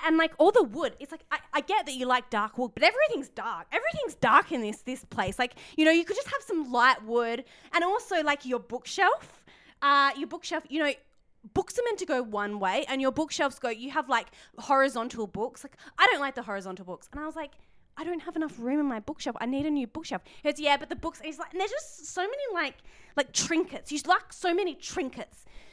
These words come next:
And then you said, "Oh," and it's just, like, very, you know, just very messy. And I come in here and I just don't, and I said, and I was just, like, so taken aback and I was, like, so offended. And also because I value, like, again, I haven't had, like, heaps of money.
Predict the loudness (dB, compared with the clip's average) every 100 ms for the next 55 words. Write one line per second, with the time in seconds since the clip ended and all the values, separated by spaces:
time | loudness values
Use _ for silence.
0 | -6 -2 0 0 -2 -4 -6 -20 -20 _
1 | 10 10 8 4 0 0 -4 -6 -8 -6
2 | -2 0 -2 -4 -6 -8 -10 -16 -6 -4
3 | -4 -4 -8 -10 -10 -10 -10 -6 -4 -4
4 | -4 -4 -4 -6 -8 -8 -8 -10 -8 -10
5 | -10 -18 -20 -10 -4 -2 -2 -6 -10 -6
6 | -6 -8 -4 6 6 6 0 -10 -8 -8
7 | -8 -6 -8 -8 -12 -8 -6 -6 -6 -8
8 | -10 -8 -4 -6 -4 -4 -4 -8 -6 -6
9 | -6 -18 _ _ _ 6 6 6 4 4
10 | 2 0 -4 -6 -12 _ _ _ _ -6
11 | -4 -2 -4 -4 -6 -6 -4 -4 -4 -4
12 | -4 -4 -4 -10 -14 -14 -14 -14 -14 -12
13 | -10 -10 -8 -8